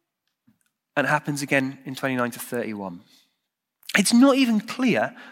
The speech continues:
which specific times the passage is talking about, because it happens many, many times in the book of Judges and many times throughout, uh, the books of Samuel and Kings and Chronicles.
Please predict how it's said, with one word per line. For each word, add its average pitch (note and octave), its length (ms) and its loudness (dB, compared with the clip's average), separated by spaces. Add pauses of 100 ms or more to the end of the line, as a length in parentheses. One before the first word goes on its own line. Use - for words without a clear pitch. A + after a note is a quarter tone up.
which G#3 340 0
specific - 600 -2
times C3+ 500 0
the D#3+ 80 -4
passage - 380 0
is D3+ 80 -2
talking G#3 420 -2
about, G#2 340 -2 (1160)
because G3+ 480 0 (800)
it - 120 2
happens A3 580 2 (160)
many, A#3+ 400 4
many A3+ 240 4
times G3+ 380 0
in F#3+ 80 -2
the F3+ 80 -4
book F3 200 -4
of - 120 -18
Judges B3+ 500 0
and C#3+ 180 -6
many D#3 200 -2
times D3 600 -6 (460)
throughout, D3 360 2 (460)
uh, B2 140 -4
the - 160 -18
books - 220 -2
of C3 80 -6
Samuel G3 480 2
and - 160 -4
Kings F#3+ 480 -4
and A#2 160 -8
Chronicles. F3 880 -4